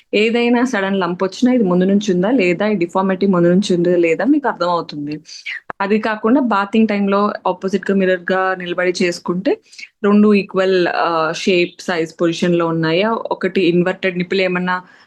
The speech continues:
లోపలికి లాగా ఉండడం కానీ, ఒకటి బ్రెస్ట్, ఆ,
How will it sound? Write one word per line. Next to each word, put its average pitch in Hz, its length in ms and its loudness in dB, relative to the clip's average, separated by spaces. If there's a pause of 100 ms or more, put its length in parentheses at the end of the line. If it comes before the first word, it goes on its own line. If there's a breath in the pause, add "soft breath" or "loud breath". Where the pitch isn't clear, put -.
(120)
లోపలికి 196 400 0
లాగా 175 240 0
ఉండడం 170 360 0
కానీ, 170 440 0 (280 loud breath)
ఒకటి 190 560 2
బ్రెస్ట్, 180 440 -2 (220)
ఆ, 165 380 0